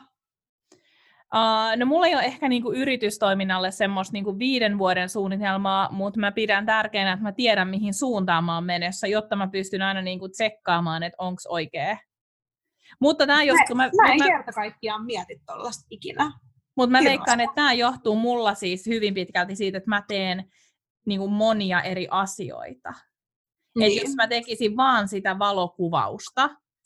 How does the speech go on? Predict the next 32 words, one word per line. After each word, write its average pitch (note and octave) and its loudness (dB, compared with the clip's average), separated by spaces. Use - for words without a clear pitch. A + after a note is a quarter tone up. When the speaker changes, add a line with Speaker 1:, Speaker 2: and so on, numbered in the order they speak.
Speaker 1:
niin, G3+ 2
ja G3 0
vaan A3 2
sitä F#3+ -4
tismalleen B3 0
sitä F#3+ -10
koiramuotokuvausta, F3 -2
jossa E3+ -6
mä, F3 0
jo-, F#3+ -6
jo-, G3 -4
joka F#3 -2
on, F3 0
niinku, E3+ -4
se F#3+ -4
mun F#3+ 0
juttu, B3 -6
niin G3 0
totta A3+ -2
kai G3+ 0
se F3+ -2
menisi F#3+ -4
luo-, G3 2
paljon A#3 2
luon-, F#3+ 0
tai B3+ 2
jotenkin B3+ -2
silleen F3+ 0
ehkä F3+ -4
omalla F3+ 0
painollaan E3 -2
enemmän. F#3 -4